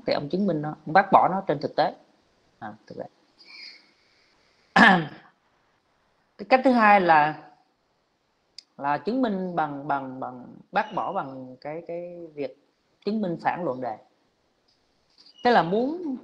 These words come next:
phản luận đề trên thì chúng ta chỉ cần chứng minh tính đúng đắn của phản luận đề. Mà trong toán học ngày xưa chúng ta chứng minh là bằng, bằng phản chứng. Tức là nếu phản luận đề đúng thì, à,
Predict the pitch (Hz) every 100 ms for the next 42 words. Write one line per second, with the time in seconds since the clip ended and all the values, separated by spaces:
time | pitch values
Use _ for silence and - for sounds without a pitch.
0 | - 165 127 214 311 269 147 147 156 143
1 | 185 185 180 147 190 214 196 175 156 160
2 | 139 131 214 220 180 220 220 226 262 226
3 | 240 320 185 - 143 151 139 135 120 _
4 | _ _ _ _ _ _ _ _ 131 131
5 | 156 165 156 185 254 160 139 135 151 151
6 | 151 143 185 190 156 139 131 123 123 123
7 | - 120 139 180 247 - _ _ - -
8 | - 233 160 185 262 - 156 202 165 156
9 | 147 139 196 311 - - _ _ _ -
10 | 143 135 123 123 _ _ _ _ _ _
11 | _ 117 113 107